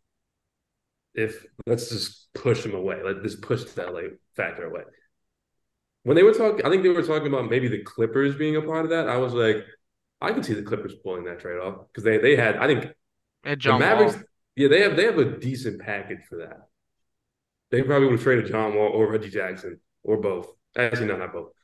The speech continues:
Speaker 2: No, 'cause they had
Speaker 1: But
Speaker 2: to make the money work. John Wall's contract was huge, huge.
Speaker 1: Yeah. Yeah, so that, that, that could have worked. But, I mean, I don't, I don't have no problem with that. I think it's kind of funny 'cause it's like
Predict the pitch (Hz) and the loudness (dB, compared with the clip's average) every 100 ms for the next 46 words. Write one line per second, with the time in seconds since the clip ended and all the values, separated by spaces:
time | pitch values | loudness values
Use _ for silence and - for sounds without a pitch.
0 | _ _ 127 123 120 151 151 147 131 127 | _ _ 0 0 2 2 2 2 -4 -8
1 | 113 113 123 110 110 117 131 135 127 120 | -6 -6 -4 -6 -8 -4 -4 -2 -4 -4
2 | - 120 117 113 - - - 131 123 127 | -2 -2 -4 -6 -10 -12 -8 -8 -6 -8
3 | 127 127 123 120 - - _ - 131 139 | -10 -10 -8 -4 -4 -6 _ -12 -6 -2
4 | 139 131 - - - _ _ _ _ - | -2 -2 -2 -6 -10 _ _ _ _ -18
5 | - 107 98 - 120 110 - 117 170 190 | -4 -2 -2 0 2 2 0 2 4 4
6 | 185 226 135 190 196 160 113 98 - - | 2 2 4 4 2 2 2 -2 -12 -8
7 | 104 101 101 131 170 277 214 226 370 131 | -6 -4 0 2 2 2 2 2 0 -4
8 | - _ _ _ _ 151 175 120 107 - | -10 _ _ _ _ -4 -2 0 -2 0
9 | 113 101 101 123 185 - 147 110 - 113 | -2 -2 -2 2 2 2 0 -2 -4 -4
10 | 101 92 - 107 104 120 110 92 | -4 -8 -4 -4 -2 0 0 0